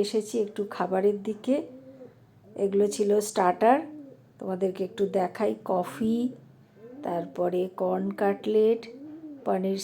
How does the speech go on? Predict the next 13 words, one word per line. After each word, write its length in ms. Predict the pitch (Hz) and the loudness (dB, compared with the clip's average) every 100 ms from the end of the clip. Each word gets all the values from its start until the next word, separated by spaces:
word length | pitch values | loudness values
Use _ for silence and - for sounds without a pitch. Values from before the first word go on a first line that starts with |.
| - | -2
শাসলিক, 680 | 202 196 - 214 226 233 226 - _ - 233 285 311 - 202 | -2 -2 -4 0 0 -2 -6 -18 _ -20 -18 -16 -16 -8 -2
ননভেজে 540 | 185 185 196 202 208 202 | 0 2 2 4 4 4
ছিল 160 | 208 202 196 - | 2 4 2 2
চিকেন 380 | 196 202 208 190 185 | -4 2 4 4 0
রেশমি 400 | 185 - 208 214 214 | -2 -2 -2 -2 0
কাবাব, 440 | 208 214 226 247 247 _ _ _ _ _ _ _ _ _ _ _ _ _ _ _ _ _ _ - 180 | 2 4 4 4 0 _ _ _ _ _ _ _ _ _ _ _ _ _ _ _ _ _ _ -8 -4
আর 200 | 175 175 180 185 - - 190 | -2 -2 -2 -6 -14 -8 -2
নুডলস, 460 | 208 208 202 202 208 - | 2 4 6 4 0 2
চাউমিন 420 | 196 190 196 202 202 | 2 2 0 0 -2
ছিল। 220 | 214 208 214 254 277 _ _ _ _ _ _ _ _ - 202 | -2 0 0 -2 -6 _ _ _ _ _ _ _ _ 0 2
এদিকে 300 | 185 202 214 202 | 2 2 2 2
ছিল 180 | 202 175 170 - | 2 2 -2 -2
ফুচকা 540 | 220 220 - 240 233 | -4 -4 0 4 8